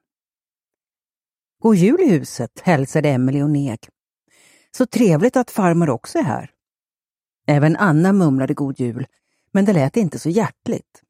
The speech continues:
och hon undvek att se på sin mor. Den gamla damen sa ingenting. "Ja, fortsatt god jul till er också, Emily och Anna", sa Hans Anders allvarligt.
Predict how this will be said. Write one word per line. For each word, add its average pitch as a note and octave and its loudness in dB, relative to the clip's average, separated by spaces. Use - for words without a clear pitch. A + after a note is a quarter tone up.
och D3 2
hon D3+ 2
undvek C#3 0
att D#3 -4
se G#3+ -6
på - -10
sin A#2 -8
mor. A2 -14
Den D#3 2
gamla D3 2
damen D3 0
sa C3 -4
ingenting. C3 -8
"Ja, F#3 4
fortsatt - -2
god G3 0
jul G3+ 2
till F#3 0
er D#3+ 2
också, - -6
Emily C3 0
och C3+ 0
Anna", B2 -6
sa C#3 2
Hans C3+ -2
Anders C#3+ -2
allvarligt. B2+ -6